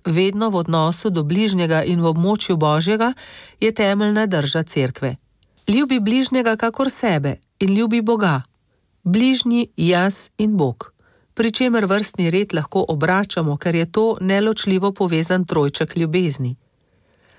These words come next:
Cerkev je Bog obdaril s pestrostjo darov ter z različnostjo poslanstev in služb na različnih stopnjah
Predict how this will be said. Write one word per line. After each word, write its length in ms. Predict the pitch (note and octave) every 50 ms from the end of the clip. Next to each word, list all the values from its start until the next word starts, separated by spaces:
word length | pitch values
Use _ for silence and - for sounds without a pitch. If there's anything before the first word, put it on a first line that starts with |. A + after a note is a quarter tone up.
| _ _ _ _ -
Cerkev 400 | - C4 C4+ C#4 - - C#4+ C#4
je 140 | B3 A#3+
Bog 320 | F#3+ E3 G3 G#3+ A3+ - -
obdaril 600 | G#3+ G3 F3+ D#3 E3 D#3+ E3 E3+ F3+ G3+ G#3 G3+
s 140 | F#3+ - -
pestrostjo 720 | - A3 A3 G#3+ - - - F3 E3+ E3 - - E3+ D#3+
darov 360 | D#3 D3+ D3 E3 F3+ F#3 F3+ -
ter 220 | - D#3+ D#3 D3 - -
z 180 | D3 C#3+ D#3 D#3+
različnostjo 720 | D#3+ D3+ D3+ F3 F#3+ F#3+ - - E3+ E3+ E3 - - D#3+
poslanstev 760 | D3 - D3+ - - E3 D#3 D3 D3+ E3+ E3 - - - C#3+ D3
in 120 | C#3 C3+
služb 500 | C3+ - - F#3+ G#3 A#3 A3 - - - - - -
na 160 | E3+ E3 D#3+
različnih 560 | D3+ D3+ D#3 D#3+ F#3+ G#3+ - - G#3+ G#3+ G3+
stopnjah 600 | - - - D#3+ D#3 D#3 - F#3 F#3+ G#3 G#3 -